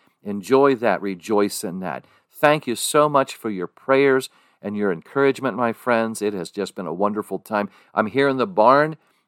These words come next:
We were able to insulate one half of the barn here, slowly working our way across, filling up all of those holes and everything that made last winter so, so treacherous in here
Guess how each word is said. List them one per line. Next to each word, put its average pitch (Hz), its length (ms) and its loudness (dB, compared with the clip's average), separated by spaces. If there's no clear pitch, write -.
We 101 160 -8
were 95 200 -4
able 123 280 2
to - 120 -8
insulate 110 560 -2
one 104 300 6
half 131 420 0
of 123 140 -6
the 110 120 -6
barn 120 420 4
here, 123 320 -6
slowly 120 560 2
working 113 280 0
our 107 60 0
way 107 200 0
across, 101 460 -2
filling 139 320 4
up 98 180 4
all 120 420 8
of 107 140 2
those 101 220 0
holes 120 320 0
and 113 100 -4
everything 110 280 -6
that 98 120 -8
made 95 240 -4
last 98 480 -2
winter 101 380 -4
so, 113 580 2
so - 320 -4
treacherous 95 540 -6
in 85 100 -10
here 90 220 -10